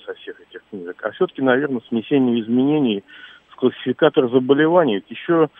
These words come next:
совсем недавно все эти вещи, они считались заболеваниями. То есть это действительно расстройство,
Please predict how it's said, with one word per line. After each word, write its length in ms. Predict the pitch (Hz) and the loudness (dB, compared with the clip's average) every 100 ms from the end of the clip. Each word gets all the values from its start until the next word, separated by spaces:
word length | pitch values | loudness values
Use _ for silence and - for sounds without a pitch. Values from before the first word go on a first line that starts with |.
| - _ | -20 _
совсем 380 | 139 - 170 156 | -2 0 0 2
недавно 520 | 156 170 190 160 98 | 4 6 6 6 0
все 240 | - 131 | -4 -6
эти 160 | 123 131 | -4 -4
вещи, 360 | 151 175 - 104 | -2 -4 -4 -2
они 180 | 135 | -2
считались 460 | 151 107 - 139 139 - - _ | -4 -8 -2 0 0 -4 -20 _
заболеваниями. 1000 | 98 131 143 156 165 185 165 110 92 87 - | 0 4 6 6 6 4 4 0 -2 -6 -6
То 80 | |
есть 120 | 104 - | -4 -4
это 260 | - 170 - - | 0 0 0 -8
действительно 420 | 143 - 233 156 123 | -6 -2 0 4 4
расстройство, 800 | 127 - 185 202 - 143 120 | 4 4 4 4 6 6 6